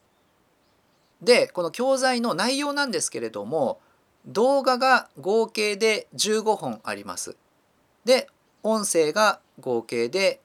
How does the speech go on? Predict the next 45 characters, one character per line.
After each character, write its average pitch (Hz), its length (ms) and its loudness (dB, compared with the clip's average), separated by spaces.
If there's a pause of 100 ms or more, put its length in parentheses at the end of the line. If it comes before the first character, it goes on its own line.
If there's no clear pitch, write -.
(100)
二 131 100 -8
十 156 160 0 (140)
本 92 160 -12
で 80 80 -16
す - 80 -6
ね。 185 180 -6 (1040)
な 202 80 -10
の 190 40 -2
で 180 60 0
合 240 260 2
計 247 220 0
す 247 140 -6
る 233 140 -4
と 233 420 0
三 254 400 -2
十 196 500 -2
五 139 140 -6
本 180 380 -4
の 208 380 0
コ 170 160 -2
ン 156 80 -8
テ 131 180 -4
ン 120 80 -6
ツ 131 120 -6
が 120 160 0
あ 117 60 0
る 156 280 2 (260)
大 226 260 0
ボ 247 160 4
リ 226 100 0
ュ 208 100 0
ー 190 40 0
ム 196 120 -6
の 233 280 2 (200)
大 147 180 -4
百 135 180 -2
科 120 120 0
と 95 220 -4 (340)
な 135 80 -6
っ 131 40 -8
て - 80 -6
ま 113 120 -4
す - 100 -6
の 90 100 -12
で。 85 180 -10